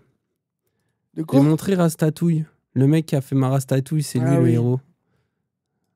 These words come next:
Speaker 1: Attends. Bah, je sais plus où il est, mais oui.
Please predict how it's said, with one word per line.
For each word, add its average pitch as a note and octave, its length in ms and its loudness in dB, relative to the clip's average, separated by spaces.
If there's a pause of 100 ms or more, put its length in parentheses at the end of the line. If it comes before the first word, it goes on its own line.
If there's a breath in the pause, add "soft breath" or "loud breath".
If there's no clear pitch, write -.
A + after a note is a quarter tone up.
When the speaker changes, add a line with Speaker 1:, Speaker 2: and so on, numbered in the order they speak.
Speaker 1:
Attends. A#2 380 -4 (1900)
Bah, A#2 180 0
je B2 100 0
sais B2+ 160 0
plus B2+ 180 -4
où C#3 100 4
il C3 100 4
est, B2 80 0
mais A2+ 300 -2
oui. A#2+ 120 -2